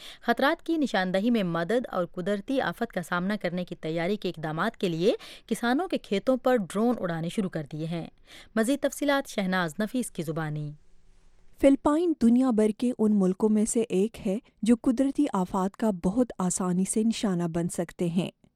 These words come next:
Speaker 2: سمندری جزائر پر مشتمل یہ ملک ایک سال کے دوران اوسطاً بیس طاقتور سمندری بگولوں اور باد و باران کے طوفانوں کا نشانہ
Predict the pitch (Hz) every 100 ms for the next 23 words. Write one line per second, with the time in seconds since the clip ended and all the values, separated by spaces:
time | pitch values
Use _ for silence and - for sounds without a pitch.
0 | _ - - 254 247 262 - 320 226 185
1 | 196 202 - 220 190 180 - 202 208 202
2 | 190 208 175 214 - - _ _ - 226
3 | 233 - 254 208 254 190 170 175 170 175
4 | 320 _ - 240 - 294 - 302 226 170
5 | 208 226 - 202 190 - - 190 202 -
6 | 180 175 175 180 170 165 185 180 240 -
7 | 185 180 175 185 185 196 185 175 175 190
8 | 202 196 180 165 175 175 175 196 202 214
9 | 214 170